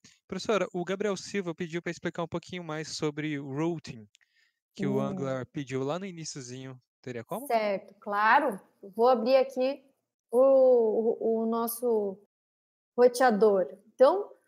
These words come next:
Speaker 2: o Angular aqui, quando ele cria, né, um, um roteador aqui, o app routing model,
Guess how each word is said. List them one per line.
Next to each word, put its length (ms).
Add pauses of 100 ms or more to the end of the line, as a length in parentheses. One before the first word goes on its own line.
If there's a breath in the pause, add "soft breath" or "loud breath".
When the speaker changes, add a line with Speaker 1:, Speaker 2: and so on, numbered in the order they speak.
(280 soft breath)
Speaker 2:
o 200
Angular 440
aqui, 340
quando 240
ele 200
cria, 540
né, 240
um, 380
um 180
roteador 680
aqui, 260
o 100
app 220 (400)
routing 560
model, 400